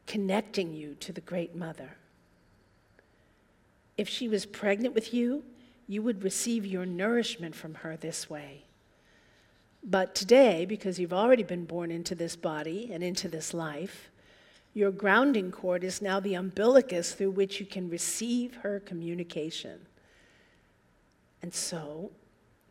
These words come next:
from your heart, ask her what she wishes you to do for her healing.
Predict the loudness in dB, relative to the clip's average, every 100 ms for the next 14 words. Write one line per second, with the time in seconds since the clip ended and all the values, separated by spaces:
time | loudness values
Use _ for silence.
0 | _ -10 -6 -2 0 0 0 0 0 -2
1 | -10 -12 -12 _ _ _ _ _ _ _
2 | _ -2 0 -2 -4 -4 -2 -2 -4 -4
3 | -4 -4 -2 0 0 0 -4 -6 -6 -4
4 | 0 0 0 -4 -6 -4 -2 -2 -4 -12
5 | -20 -20 _ _ -10 -2 -2 -2 -6 -8
6 | -10 -10 -12 -16